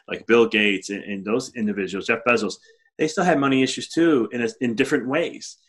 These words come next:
And that's where it was like, it all clicked. You're always gonna have it. There is always something there, no matter what. We all have it in our battles. And I think when you bring that up, I, that's why I think it's so powerful what you said, is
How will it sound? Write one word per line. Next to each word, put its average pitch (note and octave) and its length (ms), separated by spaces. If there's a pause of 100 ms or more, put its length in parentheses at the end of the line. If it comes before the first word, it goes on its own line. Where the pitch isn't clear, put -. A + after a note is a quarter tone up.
(200)
And A2+ 200
that's D3 320
where C3+ 220
it B2 60
was A#2 160
like, G#2+ 340 (420)
it A2+ 120
all A#2 160
clicked. C#3+ 400 (340)
You're A#2+ 140
always A2+ 180
gonna G2 160
have F#2+ 240
it. - 80
There C3 160
is C3 140
always C3+ 400
something A#2+ 400
there, A2+ 200
no G#2+ 120
matter G#2 240
what. G2+ 260
We A2+ 140
all B2 100
have B2 220
it A2+ 80
in G#2 140
our G2+ 80
battles. F#2 460 (680)
And C#3+ 100
I C#3 60
think D3+ 220
when B2+ 180
you A#2 80
bring C3+ 220
that A2 180
up, A#2 180
I, A2 120
that's G#2+ 200
why B2 80
I A#2 60
think G#2+ 160
it's - 80
so A2 100
powerful G#2+ 360
what D#2+ 100
you F#2+ 80
said, D3+ 340 (560)
is B2 640